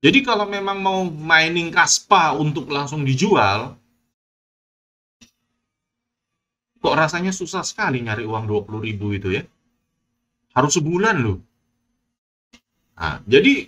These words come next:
mining Kaspa ini saya sarankan kalau mau memang mau mining Kaspa, ya kita beranggapan bahwa Kaspa ini akan kita simpan dan kita spekulasi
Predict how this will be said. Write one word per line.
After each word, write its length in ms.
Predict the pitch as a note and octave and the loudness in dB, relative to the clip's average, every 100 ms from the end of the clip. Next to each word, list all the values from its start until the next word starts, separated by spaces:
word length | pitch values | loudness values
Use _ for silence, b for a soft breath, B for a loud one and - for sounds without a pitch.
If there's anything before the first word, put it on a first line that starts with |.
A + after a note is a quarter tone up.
| E3+ | -2
mining 320 | F#3+ F#3+ F#3+ | 0 0 -2
Kaspa 400 | F3+ - E3+ E3+ | -4 -2 -4 -2
ini 160 | G#3+ | -4
saya 160 | A#3+ G3 | -6 -8
sarankan 640 | F#3+ D#3+ D3 C3+ F3+ G#3 | -6 -4 -4 -4 -4 -4
kalau 320 | F#3+ D3 C#3+ - | -4 -6 -6 -4
mau 400 | G3 F#3 A3 G3+ | 2 4 6 4
memang 320 | F#3 D#3 D3+ | 2 -2 -4
mau 160 | C#3+ | -6
mining 320 | C#3 B2+ A#2+ A#2 | -6 -6 -8 -10
Kaspa, 560 | - - - D3+ E3+ _ _ _ | -10 -12 -6 -4 -4 _ _ _
ya 160 | A2+ G#2 | -4 -2
kita 240 | C3 F#3 | -2 -2
beranggapan 560 | D3 A#2+ G#2 F#2 F2+ D3 | -4 -2 -4 -4 -6 -6
bahwa 240 | G#2+ G2+ C3+ - _ - | -4 -4 -6 -12 _ -8
Kaspa 320 | A2+ - A2 | -6 -4 -4
ini 480 | A2+ D3 E3 D3+ - _ _ _ _ | -4 -4 -8 -10 -18 _ _ _ _
akan 240 | A2 A#2 A2+ | -2 0 -2
kita 240 | G#2+ A2 | -4 -8
simpan 560 | - E2 D#2 E2+ F#2+ E3+ F#3+ - _ _ _ _ _ _ _ _ _ _ _ _ | -6 -8 -6 -6 -6 -10 -12 -18 _ _ _ _ _ _ _ _ _ _ _ _
dan 240 | - G#2+ G2 | -2 -2 -2
kita 240 | A#2+ D3+ | -6 -6
spekulasi 800 | - C3 B2 A2+ G#2 - E3 E3 | -4 -6 -4 -4 -2 -4 -6 -8